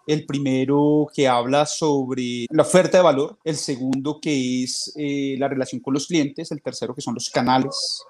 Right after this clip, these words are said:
eh, el flujo de ingresos, las actividades clave, los recursos claves,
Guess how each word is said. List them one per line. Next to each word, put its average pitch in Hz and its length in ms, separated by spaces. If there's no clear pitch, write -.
eh, 139 360
el 143 100
flujo 135 300
de 147 60
ingresos, 143 920
las 139 160
actividades 123 600
clave, 160 280
los 151 140
recursos - 420
claves, 156 460